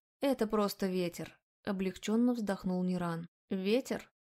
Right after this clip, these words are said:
Дарвейн задумчиво посмотрел на окно ещё раз, но видение уже исчезло. "Может и так, но проверить не помешает. Общий сбор через полчаса. Мы и так здесь достаточно задержались.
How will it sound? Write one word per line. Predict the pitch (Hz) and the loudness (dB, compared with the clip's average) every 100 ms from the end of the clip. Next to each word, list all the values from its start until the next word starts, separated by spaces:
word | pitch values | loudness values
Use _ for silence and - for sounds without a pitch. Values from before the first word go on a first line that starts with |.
| _ | _
Дарвейн | 196 190 185 202 294 | -2 0 0 0 0
задумчиво | 294 220 214 220 214 | 0 0 2 0 0
посмотрел | 202 190 - 190 - 190 | -4 -4 -4 -4 -2 -2
на | 185 | -2
окно | 185 - 185 | -2 -2 -2
ещё | 180 190 185 | -2 -4 -2
раз, | 254 - | -2 2
но | 220 | 2
видение | 196 190 180 226 269 269 | 2 0 0 2 4 4
уже | 240 190 196 | 2 2 0
исчезло. | 185 - 175 165 - - _ _ _ - | -2 -6 -6 -6 -8 -10 _ _ _ 4
"Может | 240 233 214 214 | 10 10 8 2
и | - | 0
так, | 226 - 180 165 - | 0 4 4 2 4
но | 226 220 | 4 6
проверить | 214 202 220 214 180 | 6 6 6 4 2
не | 202 196 | 2 2
помешает. | 180 185 185 - 202 165 151 - | 2 0 0 0 2 2 -2 0
Общий | 220 202 - 185 | 6 6 4 -2
сбор | 180 185 240 240 | 0 4 4 6
через | 240 214 208 | 4 4 2
полчаса. | 202 185 - 190 - 165 151 - | 2 2 0 0 4 4 2 0
Мы | 208 220 202 | 6 8 8
и | |
так | 208 240 190 | 6 4 4
здесь | 170 170 | 0 2
достаточно | 175 175 - 190 175 175 | 2 2 0 0 0 -2
задержались. | 170 170 180 180 180 165 151 - | -2 0 0 2 2 4 0 -6